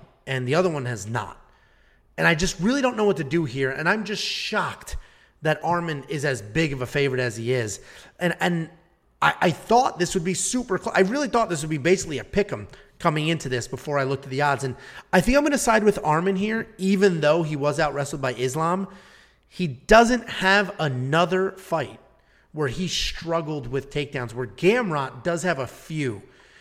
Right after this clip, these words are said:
He only went five of sixteen against Garam, two of five against Holtzman, and Holtzman only has a sixty percent takedown defense. So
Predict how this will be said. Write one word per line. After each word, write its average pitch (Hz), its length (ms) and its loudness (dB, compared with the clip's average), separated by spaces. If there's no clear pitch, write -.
He 165 200 2
only 233 180 4
went 214 240 0
five 196 600 0
of 131 360 -4
sixteen 147 1120 -6
against 123 360 -6
Garam, 107 520 -6
two 285 440 8
of 160 140 0
five 156 320 0
against 135 300 -4
Holtzman, 143 640 0
and 147 140 -2
Holtzman 190 340 2
only 175 200 0
has 180 140 -2
a 151 60 -4
sixty 190 400 -6
percent 165 340 -8
takedown 180 360 -4
defense. 120 360 -8
So 143 220 2